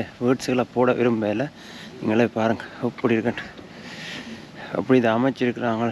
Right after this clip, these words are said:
அல்லது இயற்கையா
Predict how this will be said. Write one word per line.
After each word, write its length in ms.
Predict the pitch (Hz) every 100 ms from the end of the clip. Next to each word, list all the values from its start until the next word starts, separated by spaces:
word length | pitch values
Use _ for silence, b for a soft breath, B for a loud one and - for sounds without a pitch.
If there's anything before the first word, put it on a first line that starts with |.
| - B B B B - B B B B - - - - 226 - - - - - - - -
அல்லது 200 | 127 117 117
இயற்கையா 440 | 147 - 147 135